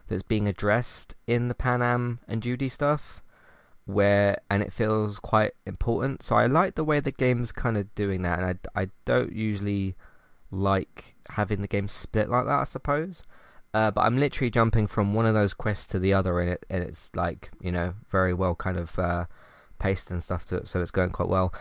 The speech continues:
Uh, one thing I will say on the, about the stream that I was doing earlier, um, I found a supercar, and I didn't have to pay for it, and I can keep it, 'cause somet-, if you break into, like, a vehicle on the street, you can't keep it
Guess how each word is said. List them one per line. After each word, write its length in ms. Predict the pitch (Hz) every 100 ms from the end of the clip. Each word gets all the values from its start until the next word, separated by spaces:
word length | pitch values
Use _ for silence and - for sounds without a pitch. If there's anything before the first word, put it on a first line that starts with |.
| - - -
Uh, 180 | 110 117
one 200 | 180 160
thing 160 | 143
I 40 | 131
will 180 | 120
say 200 | 113 104
on 160 | 101 98
the, 220 | 95 92 - -
about 280 | 85 95
the 260 | 95 92 92 - - - - - - - - -
stream 300 | - 107 101
that 100 | 95
I 40 |
was 100 | 95
doing 300 | - 98 95
earlier, 460 | 95 95 90 87 95 -
um, 340 | 98 101 101 -
I 180 | 110
found 580 | 107 - 123 135 160 151
a 140 | - 117
supercar, 680 | - 151 107 - 95 90 - - - -
and 140 | - 95
I 60 |
didn't 180 | 92 123
have 120 | 151
to 80 | -
pay 180 | - 117
for 280 | - 107 127
it, 100 | - -
and 120 | 92
I 40 |
can 320 | 87 - 123 123
keep 260 | 113 104
it, 220 | 104 -
'cause 160 | - 104
somet-, 280 | 123 117 -
if 160 | 113
you 80 | 131
break 300 | - 123 117
into, 200 | 110 101
like, 160 | 101 -
a 60 |
vehicle 300 | 98 95 -
on 120 | 104 90
the 80 |
street, 380 | 80 - 92 90 - - - - -
you 140 | 92
can't 260 | - 98 -
keep 220 | 98 98
it 160 | 113